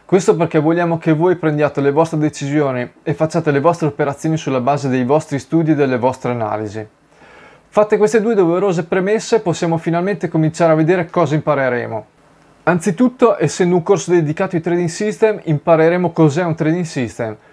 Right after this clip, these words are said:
per cui vedremo i vantaggi e gli svantaggi del trading sistematico rispetto al trading discrezionale. Capito cos'è un trading system, impareremo ad utilizzare i software che ci servono per svilupparne uno, quindi la Visual J Forex e la J Forex,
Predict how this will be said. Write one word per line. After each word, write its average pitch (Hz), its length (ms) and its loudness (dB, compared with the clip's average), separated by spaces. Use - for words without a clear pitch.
per 170 160 0
cui 202 200 2
vedremo 160 500 2
i 143 80 0
vantaggi 160 560 0
e 147 40 -2
gli 143 80 -2
svantaggi 170 580 0
del 151 160 -2
trading 160 280 0
sistematico 165 760 -2
rispetto 147 400 -2
al 127 80 -4
trading 135 320 -2
discrezionale. 117 1000 -4
Capito 247 380 2
cos'è 208 240 4
un 156 100 2
trading 170 300 0
system, 208 500 -2
impareremo 180 600 0
ad 139 80 0
utilizzare 170 640 2
i 160 80 2
software 170 500 -2
che 156 120 -4
ci 143 100 -10
servono 170 340 -2
per 151 160 -2
svilupparne 139 600 0
uno, 117 400 -4
quindi 175 260 0
la 139 120 0
Visual 180 300 0
J 160 120 0
Forex 180 480 -2
e 160 80 0
la 151 120 4
J 139 120 -2
Forex, 120 580 0